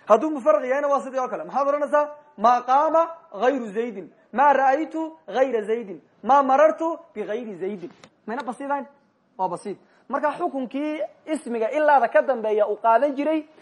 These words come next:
iyaga laftooda qaadanaya marka. Siwaana waad garanaysaayo. Iyadu halkaas mad iyadana way qiyaas qaadanaysaa. Waka. Marka eeg, gayru way ka muuqanaysaa. Dee siwaana waa lagu qadaraya iyada. Siwa iyo suwa waa lagu qadaraya. Sawaa'ina way ka muuqanaysaa. Mayna basiidayn culimo?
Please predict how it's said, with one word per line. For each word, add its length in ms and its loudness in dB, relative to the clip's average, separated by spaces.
iyaga 260 2
laftooda 400 0
qaadanaya 340 -2
marka. 160 -10
Siwaana 420 4
waad 140 0
garanaysaayo. 600 0
Iyadu 220 4
halkaas 300 6
mad 140 -2
iyadana 220 -2
way 140 0
qiyaas 260 0
qaadanaysaa. 540 2
Waka. 260 -4
Marka 180 2
eeg, 60 -2
gayru 240 -2
way 100 -4
ka 100 -4
muuqanaysaa. 440 -6
Dee 60 -10
siwaana 340 -2
waa 120 0
lagu 160 -2
qadaraya 340 -4
iyada. 180 -6
Siwa 360 0
iyo 120 -6
suwa 240 -2
waa 120 2
lagu 160 -4
qadaraya. 340 -8
Sawaa'ina 420 0
way 100 -6
ka 80 -10
muuqanaysaa. 880 6
Mayna 160 4
basiidayn 380 2
culimo? 240 -4